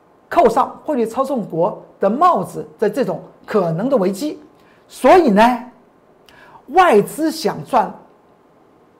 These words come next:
台币、新台币的汇差，但是呢，又知道指数太高档，那怎么办呢？不买股票，只把钱汇进来，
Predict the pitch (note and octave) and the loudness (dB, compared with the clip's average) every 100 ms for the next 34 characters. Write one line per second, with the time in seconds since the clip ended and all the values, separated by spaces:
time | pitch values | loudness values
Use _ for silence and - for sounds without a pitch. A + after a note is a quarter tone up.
0 | _ _ _ _ _ _ A3 B3+ D4 - | _ _ _ _ _ _ 0 2 -2 -6
1 | - - C#4 G3+ G#3+ E3+ D#3+ - A#3 - | -16 -8 -4 -4 -4 -6 -8 -8 -10 -10
2 | - B3 C4+ _ _ _ _ _ _ _ | -14 -14 -16 _ _ _ _ _ _ _
3 | _ _ _ _ _ _ G4+ F#4 F4 E4 | _ _ _ _ _ _ 2 2 0 2
4 | E4 E4 - _ _ _ F#4 E4 F#4 D#4+ | 2 0 -14 _ _ _ 0 2 4 2
5 | - F#3 E4 C#4+ - - C#4 C#4+ D#4 - | 2 -6 -6 -8 -10 -14 -12 -2 -2 -2
6 | - - _ _ _ _ _ _ _ _ | -8 -16 _ _ _ _ _ _ _ _
7 | _ E4+ F4 G#3 A#3 F4 D4 C4+ C4 - | _ -4 -2 0 2 2 0 -4 -10 -20
8 | _ _ _ _ G#4+ F4+ C#4+ E4 G#3 G#3 | _ _ _ _ 2 4 4 2 0 0
9 | E4+ - - B3+ A3 - G#3+ C4+ - C#4 | 0 0 -6 -2 -2 0 -2 -2 -2 -2
10 | C#4 F#3 | -2 -2